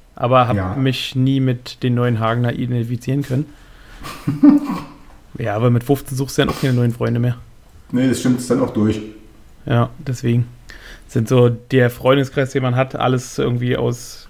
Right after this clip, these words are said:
Speaker 1: obwohl aus Friedrichshagen ist auch keiner. Die sind alle aus, äh, Ransdorf und Umgebung.
Speaker 2: Wo ist denn Ransdorf?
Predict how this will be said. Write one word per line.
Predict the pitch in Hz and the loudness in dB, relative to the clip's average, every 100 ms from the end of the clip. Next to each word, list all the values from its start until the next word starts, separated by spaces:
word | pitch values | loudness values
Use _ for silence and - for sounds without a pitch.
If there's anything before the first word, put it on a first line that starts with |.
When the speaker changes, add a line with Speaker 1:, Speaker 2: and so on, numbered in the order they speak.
| - | -10
Speaker 1:
obwohl | - 123 151 | -4 2 4
aus | 147 | 2
Friedrichshagen | 160 143 151 170 | -2 0 2 0
ist | 156 | 0
auch | 143 | -4
keiner. | - 151 143 113 - - - - - | -2 -2 -2 -4 -12 -20 -20 -20 -10
Die | 127 | -4
sind | |
alle | 135 139 | 0 0
aus, | - 131 - | 0 -2 -6
äh, | - | -2
Ransdorf | 127 120 120 151 - 147 135 | -2 0 2 0 0 -2 -2
und | 139 | -4
Umgebung. | 127 123 127 120 117 - - - - - - - - | -4 -2 0 -2 -4 -14 -20 -20 -20 -20 -20 -20 -8
Speaker 2:
Wo | 98 | -4
ist | 92 | 0
denn | 92 | 0
Ransdorf? | - - 90 87 - 95 - | -2 -4 0 0 0 -4 -4